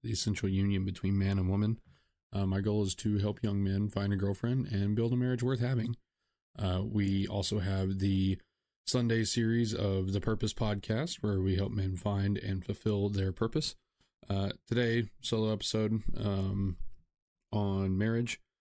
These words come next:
Uh, I guess first I'll do a baby update, uh, since people like those. Um, everything's going good. Nursery's got two coats of paint on it on one wall. So, uh,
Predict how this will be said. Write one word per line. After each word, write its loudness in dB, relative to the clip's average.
Uh, 0
I -2
guess 0
first -2
I'll -2
do 2
a -20
baby 2
update, -6
uh, 2
since -2
people -2
like -2
those. 0
Um, 0
everything's 2
going 0
good. 2
Nursery's 2
got 0
two 2
coats -2
of -2
paint -2
on -2
it -2
on 0
one 0
wall. -2
So, 0
uh, 0